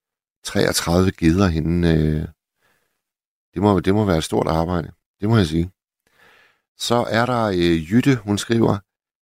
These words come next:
"Hej Mads, det er en fordel at have været skilt. Man har lov til at skrive en klage, så er man klar til en ny runde med en masse erfaring." Ja, og Anne-Marie, nu, øh, vender hun tilbage til vores lille, øh,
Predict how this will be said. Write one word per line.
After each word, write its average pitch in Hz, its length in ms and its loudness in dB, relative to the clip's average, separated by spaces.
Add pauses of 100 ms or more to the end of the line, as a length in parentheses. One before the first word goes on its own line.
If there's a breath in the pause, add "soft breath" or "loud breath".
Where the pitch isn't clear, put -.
"Hej 117 80 0
Mads, 107 440 -2
det 98 100 -2
er 101 40 2
en 98 60 -4
fordel 127 460 0
at 87 100 -2
have 85 140 -2
været 80 240 2
skilt. - 500 -10 (380)
Man 98 120 -6
har 92 80 0
lov 92 400 0
til - 140 -8
at 80 80 -4
skrive 92 420 0
en 80 160 0
klage, 90 560 0 (640)
så - 140 -8
er 101 40 0
man 95 160 -2
klar - 260 -4
til - 220 -10
en 80 140 -6
ny 120 260 -2
runde 92 340 0 (600)
med 82 140 0 (100)
en 87 260 -8
masse 71 380 -6 (360)
erfaring." - 500 -8 (1700 loud breath)
Ja, 90 220 0 (560)
og 78 220 -2
Anne-Marie, 80 460 0
nu, 98 340 0
øh, 87 220 2
vender 82 180 -2
hun 95 140 -6
tilbage 90 300 0
til - 200 -12
vores 82 240 -4
lille, 92 220 0
øh, 78 360 2